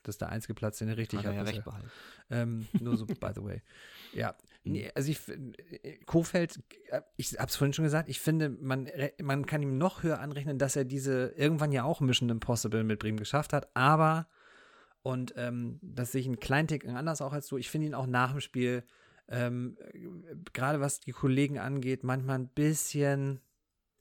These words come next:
Speaker 1: ja, ich finde, da muss er noch einen kleinen Tick reifen. Also da gab's dann, dann so einen Spruch so nach dem Motto, „Das haben wir nur, wenn Frankfurt da ist.“ Also das, ähm,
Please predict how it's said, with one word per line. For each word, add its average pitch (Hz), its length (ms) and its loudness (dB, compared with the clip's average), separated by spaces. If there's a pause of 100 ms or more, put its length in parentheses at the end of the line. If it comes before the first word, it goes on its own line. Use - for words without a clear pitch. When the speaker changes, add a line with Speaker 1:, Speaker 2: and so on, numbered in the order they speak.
(720)
Speaker 1:
ja, 127 280 2
ich - 160 -8
finde, 147 240 2
da 139 80 2
muss 143 180 2
er 147 80 2
noch 139 140 0
einen 139 100 -2
kleinen 143 400 0
Tick 131 260 -2
reifen. 117 480 -2
Also 117 280 -4
da 120 100 0
gab's 131 240 2
dann, 127 140 0
dann 127 160 2
so 123 40 0
einen 120 100 0
Spruch 139 260 -2
so 135 100 -2
nach 127 140 0
dem 131 100 -2
Motto, 123 500 0 (440)
„Das 120 180 -2
haben 131 140 6
wir 135 80 8
nur, 127 160 6
wenn 123 140 4
Frankfurt 131 500 0
da 131 200 2
ist.“ 127 300 -4 (460)
Also 123 240 0
das, - 420 -2
ähm, 117 500 -2